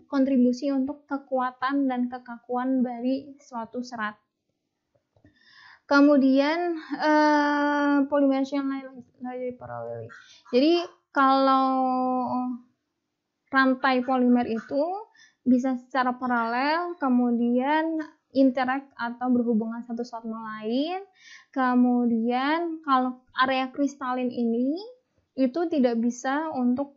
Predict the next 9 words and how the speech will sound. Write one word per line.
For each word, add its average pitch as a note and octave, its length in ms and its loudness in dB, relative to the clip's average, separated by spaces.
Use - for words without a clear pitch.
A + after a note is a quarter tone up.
mewarnai B3 1040 -2
dan A3+ 160 -4
tidak A3+ 240 -6
bisa A3 240 -10
juga A#3 320 -6
untuk A#3 320 -12
masuknya, A#3+ 800 -8
eh, A#3 500 -8
kimia. A#3+ 400 2